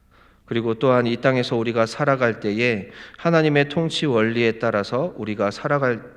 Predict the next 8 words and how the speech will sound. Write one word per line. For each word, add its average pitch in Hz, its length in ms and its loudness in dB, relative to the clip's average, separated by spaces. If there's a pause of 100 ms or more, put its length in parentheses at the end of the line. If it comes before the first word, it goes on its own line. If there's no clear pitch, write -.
(280)
살아갈 131 400 -2
수 123 160 -4
있음을 107 800 -4
또 117 100 -8
하나님께서 120 500 -6
말씀해 104 420 -4
주시니 98 440 -8 (300)
감사합니다. 90 920 -8